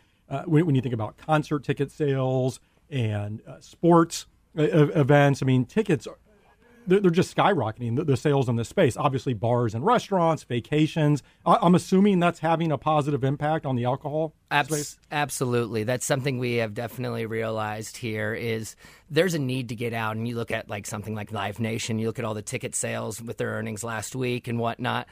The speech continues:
Speaker 2: that's gonna correlate to alcohol sales. And one thing that I found interesting is that even though we're in this inflationary environment,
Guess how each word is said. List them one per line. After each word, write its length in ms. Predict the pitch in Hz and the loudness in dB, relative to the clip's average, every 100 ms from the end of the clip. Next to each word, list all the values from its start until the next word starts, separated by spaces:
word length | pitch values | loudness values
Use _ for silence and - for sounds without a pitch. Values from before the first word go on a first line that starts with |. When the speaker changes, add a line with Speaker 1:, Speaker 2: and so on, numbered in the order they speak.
| - - _ | -20 -20 _
Speaker 2:
that's 220 | 151 160 - | -4 -4 -2
gonna 380 | 233 165 120 - _ _ 120 | -2 -2 -4 -8 _ _ -12
correlate 560 | - 156 139 120 113 - | -2 0 2 0 -4 -8
to 320 | - 120 113 - | -8 -6 -6 -2
alcohol 580 | 110 - 95 101 90 | -2 -4 -10 -10 -10
sales. 440 | 98 - 98 87 104 | -10 -10 -10 -12 -10
And 280 | 127 120 120 | -6 -4 -2
one 180 | 180 | -2
thing 240 | 185 151 147 | 0 -2 -2
that 100 | 131 | -2
I 100 | 135 | -4
found 300 | - 123 127 | -4 -4 -4
interesting 560 | 143 135 139 - 123 120 | -6 -6 -8 -6 -6 -6
is 160 | 113 | -6
that 220 | 123 123 | -6 -6
even 240 | 131 143 156 | -4 -4 0
though 100 | 151 | 0
we're 160 | 143 | 0
in 80 | 135 | -2
this 180 | 123 - | -2 -4
inflationary 680 | 123 - 131 - 135 127 117 | -6 -6 -6 -4 -4 -2 -2
environment, 540 | 113 113 127 135 147 | -2 -2 0 -2 -4